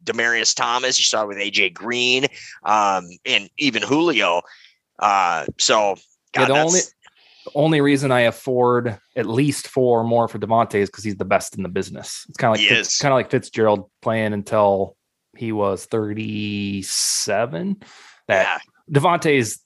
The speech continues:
Speaker 2: almost that good that he'll just keep going. So
Speaker 1: He is that good. I, I can't believe he's that old. I, he doesn't
Speaker 2: Yeah.
Speaker 1: seem like he should
Speaker 2: Well, it's
Speaker 1: be
Speaker 2: because
Speaker 1: that
Speaker 2: he
Speaker 1: old.
Speaker 2: wasn't gangbusters right away.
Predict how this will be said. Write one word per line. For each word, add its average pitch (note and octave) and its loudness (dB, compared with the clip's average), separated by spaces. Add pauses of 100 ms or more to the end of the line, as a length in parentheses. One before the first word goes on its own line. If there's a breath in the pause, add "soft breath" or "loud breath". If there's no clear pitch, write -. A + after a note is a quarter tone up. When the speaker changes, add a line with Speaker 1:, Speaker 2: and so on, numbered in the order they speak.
(260)
Speaker 2:
almost D3 2
that B2+ 0
good A2 0
that G#2 -2
he'll A2+ 0
just G#2+ -10
keep - -4
going. D#2 -4
So G2+ -2
Speaker 1:
He D3 2
is F3 0
that G#2+ 0
good. A2+ 0
I, A#2+ 2
I - -2
can't - -2
believe G#2+ -10
he's F2+ -12
that F2+ -4
old. - 2
I, G#2+ 2
he B2 -2
doesn't C3 2
Speaker 2:
Yeah. D#3+ 2
Speaker 1:
seem D#3 0
like G#2 -4
he A2 -8
should - 2
Speaker 2:
Well, D#3 2
it's - -2
Speaker 1:
be F#3 2
Speaker 2:
because F3+ 2
Speaker 1:
that F3 0
Speaker 2:
he F3+ 4
Speaker 1:
old. D3 0
Speaker 2:
wasn't E3 0
gangbusters C#3 0
right A#2+ 2
away. A2 2